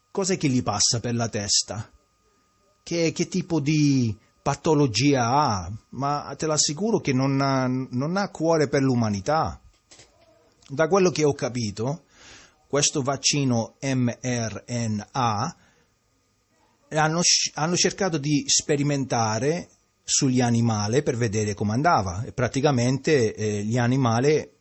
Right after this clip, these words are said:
venivano iniettate con questa, eh, sper-, cioè, questa terapia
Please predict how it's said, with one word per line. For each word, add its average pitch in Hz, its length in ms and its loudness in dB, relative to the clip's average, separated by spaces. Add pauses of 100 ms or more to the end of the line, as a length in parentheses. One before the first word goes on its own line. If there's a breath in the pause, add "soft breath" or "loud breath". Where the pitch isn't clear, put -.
venivano 113 460 0
iniettate 113 840 -2
con 104 220 -4
questa, 110 600 -2
eh, 107 360 -18 (260)
sper-, 113 540 -4
cioè, 107 240 0
questa 117 380 -4
terapia 117 640 -2